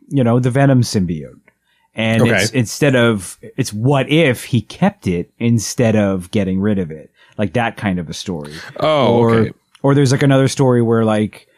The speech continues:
Speaker 1: uh, Wolverine came really close to killing the Hulk. And so it's like, well, what if Wolverine went crazy and killed the Hulk
Speaker 2: And
Speaker 1: or
Speaker 2: actually
Speaker 1: something
Speaker 2: did
Speaker 1: like
Speaker 2: it,
Speaker 1: that?
Speaker 2: okay.
Speaker 1: Or, uh, there's actually one that's, one I have that's actually worth quite a bit.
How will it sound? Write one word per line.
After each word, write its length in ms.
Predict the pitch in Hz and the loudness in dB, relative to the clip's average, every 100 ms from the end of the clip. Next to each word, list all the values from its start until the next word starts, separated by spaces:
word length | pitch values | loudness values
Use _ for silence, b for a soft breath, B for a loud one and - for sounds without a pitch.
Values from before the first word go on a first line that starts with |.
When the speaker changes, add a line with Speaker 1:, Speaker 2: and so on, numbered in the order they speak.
| b _ | b _
Speaker 1:
uh, 1000 | 110 107 101 95 95 92 90 90 90 90 85 - - - - | -2 0 0 0 -2 -4 -6 -6 -6 -8 -10 -18 -20 -20 -8
Wolverine 880 | 147 131 127 123 123 127 123 117 107 b b b _ | -2 0 2 2 2 2 2 2 0 b b b _
came 300 | - 127 123 | -4 0 2
really 180 | 117 123 | 4 2
close 360 | 117 127 123 - | 0 0 0 0
to 80 | 120 | -4
killing 380 | - 123 113 | 0 0 2
the 100 | 107 | 0
Hulk. 380 | 92 110 90 - | 0 0 -2 -2
And 160 | 104 98 | -4 -2
so 100 | 117 | -2
it's 100 | 107 | -4
like, 80 | 98 | -2
well, 180 | 131 | 0
what 180 | 135 151 | 2 2
if 280 | 143 135 - | 2 -2 -2
Wolverine 500 | 135 117 120 120 110 | -2 0 0 2 2
went 220 | 110 107 - _ _ _ _ | 0 -2 -8 _ _ _ _
crazy 420 | 147 139 104 101 | 0 0 0 -2
and 180 | 95 101 - | -2 -6 -2
killed 240 | 190 226 | 0 2
the 100 | 113 | 0
Hulk 220 | 92 85 - | -2 -4 -2
Speaker 2:
And 120 | 110 | -2
Speaker 1:
or 40 | |
Speaker 2:
actually 160 | 98 113 | 0 0
Speaker 1:
something 80 | 107 | 0
Speaker 2:
did 60 | 107 | 0
Speaker 1:
like 100 | 98 | 0
Speaker 2:
it, 40 | 98 | -2
Speaker 1:
that? 140 | 95 | -2
Speaker 2:
okay. 200 | - 95 B B | -4 -6 B B
Speaker 1:
Or, 500 | - 123 123 123 120 | -2 0 2 2 0
uh, 260 | 123 127 120 143 - - | -4 -10 -14 -16 -14 -2
there's 240 | 147 147 | 0 2
actually 260 | 170 - 151 | 2 2 2
one 240 | 123 139 | 4 2
that's, 260 | 120 - - - | 2 -2 -12 -14
one 280 | 127 123 160 | -6 0 0
I 100 | 123 | 0
have 640 | 95 139 151 120 101 90 | -2 -4 -2 0 -2 -4
that's 340 | 92 98 - - | -6 -8 -8 -10
actually 380 | - 214 - 113 | -6 -4 -2 -2
worth 400 | 104 180 247 - | 0 0 -2 -8
quite 260 | - 143 110 | -4 0 0
a 40 | |
bit. 320 | 87 165 139 | 0 0 0